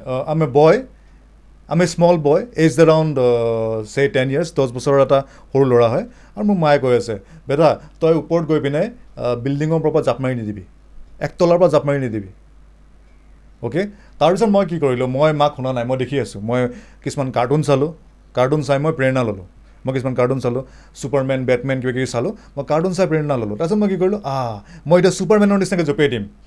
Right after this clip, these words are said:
আৰু মই উৰি যাম। আৰু মই হাত চাত দাঙি পিনে ৱালৰ কোণাত একদম "ছুপাৰমেন" বুলি কৈ পিনে মই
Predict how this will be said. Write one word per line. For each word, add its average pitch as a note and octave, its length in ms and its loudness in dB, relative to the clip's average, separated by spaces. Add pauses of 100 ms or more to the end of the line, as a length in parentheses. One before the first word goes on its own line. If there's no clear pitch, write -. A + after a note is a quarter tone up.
(120)
আৰু D3 120 2
মই E3+ 120 2
উৰি D#3 140 4
যাম। G2+ 200 -2 (1160)
আৰু D#3 160 4
মই F3+ 180 2
হাত D#3 140 -2
চাত G3 160 0
দাঙি D#3+ 240 0
পিনে F3+ 160 0
ৱালৰ D#3+ 300 4
কোণাত D#3+ 240 -2
একদম E3+ 340 -2 (300)
"ছুপাৰমেন" B3 560 4
বুলি G#3 140 6
কৈ F#3+ 120 4
পিনে F3+ 220 2
মই G3 240 0